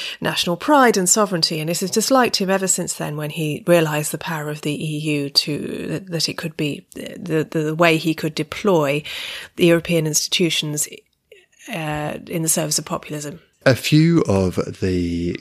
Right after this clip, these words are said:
Speaker 2: candidates for the Tory leadership talked about the possibility of proroguing
Speaker 1: Mm-hmm.
Speaker 2: Parliament.
Speaker 1: Mm.
Speaker 2: What does that say about the state of conservatism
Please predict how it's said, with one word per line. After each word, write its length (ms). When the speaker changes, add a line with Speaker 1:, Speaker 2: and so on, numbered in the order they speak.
Speaker 2:
candidates 720
for 500
the 140
Tory 280
leadership 680
talked 320
about 440
the 220
possibility 520
of 120
proroguing 840
Speaker 1:
Mm-hmm. 160
Speaker 2:
Parliament. 680
Speaker 1:
Mm. 360
Speaker 2:
What 220
does 160
that 280
say 640
about 360
the 80
state 480
of 360
conservatism 880